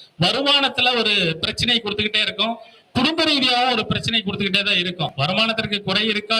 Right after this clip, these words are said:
இல்லையாங்கிறது அப்பாற்பட்ட பிரச்சனை, பொருளாதாரத்திற்காகவும் குடும்பத்திற்காகவும் ஒரு பிரச்சனையை இவங்க சந்திச்சுக்கிட்டே இருக்கக்கூடிய அமைப்புகள் இருக்கு. விருச்சிகம், இது காலபுருஷனுடைய இரண்டாம் இடம் விருச்சிகத்திற்கு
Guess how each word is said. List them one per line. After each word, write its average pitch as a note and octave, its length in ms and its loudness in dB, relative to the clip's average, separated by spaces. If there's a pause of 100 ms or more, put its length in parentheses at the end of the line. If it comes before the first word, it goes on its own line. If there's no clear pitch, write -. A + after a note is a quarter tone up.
இல்லையாங்கிறது G#3 540 -2
அப்பாற்பட்ட F#3 420 -2
பிரச்சனை, D3+ 320 -4 (420)
பொருளாதாரத்திற்காகவும் G3+ 1120 0 (380)
குடும்பத்திற்காகவும் A3+ 800 0
ஒரு G3 160 -2
பிரச்சனையை G#3 400 0
இவங்க F#3 200 -4 (380)
சந்திச்சுக்கிட்டே A3 540 0
இருக்கக்கூடிய F#3 440 -2
அமைப்புகள் F#3+ 440 -2
இருக்கு. F3+ 260 -6 (540)
விருச்சிகம், G#3+ 500 0 (340)
இது G#3 80 0 (100)
காலபுருஷனுடைய A3 800 0 (880)
இரண்டாம் B3+ 340 0
இடம் B3 200 2
விருச்சிகத்திற்கு A#3 560 0